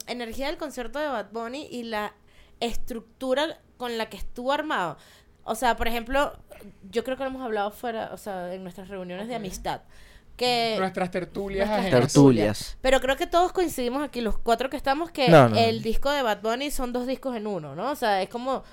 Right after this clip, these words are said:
Speaker 1: son como dos vibras. Como que
Speaker 2: Completamente.
Speaker 1: la primera parte es como una vibra de disco y la segunda es como
Speaker 2: Porque siento que una parte está como, es, eh, despechado y la otra está soltero.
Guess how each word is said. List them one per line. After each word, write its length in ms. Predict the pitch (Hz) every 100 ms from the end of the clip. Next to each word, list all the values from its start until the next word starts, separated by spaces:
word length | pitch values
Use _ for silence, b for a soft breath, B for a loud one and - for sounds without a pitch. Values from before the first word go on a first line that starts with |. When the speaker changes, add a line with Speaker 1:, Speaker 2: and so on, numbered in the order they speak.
| b
Speaker 1:
son 180 | - 220
como 220 | 277 254
dos 140 | 208 220
vibras. 520 | 233 156 - - - - - - -
Como 140 | 220
que 40 | 226
Speaker 2:
Completamente. 600 | 185 180 240 240 240 233
Speaker 1:
la 140 | 233
primera 340 | 233 240 254 269
parte 240 | 311 302
es 60 | 311
como 160 | 285
una 160 | 302 302
vibra 340 | 311 285 302
de 60 | 269
disco 260 | 311 302 302
y 20 |
la 80 | 269
segunda 300 | 233 202 226
es 40 |
como 120 | 254 - b
Speaker 2:
Porque 200 | 196 196
siento 220 | 226 220
que 60 | 233
una 140 | 240
parte 140 | 247 226
está 160 | 220
como, 340 | 214 220 214 208 b b -
es, 160 | 170 202
eh, 280 | 202 190 170
despechado 540 | 190 190 175 233 254
y 40 | 247
la 80 | 208
otra 100 | 196
está 120 | 196
soltero. 500 | 202 180 185 143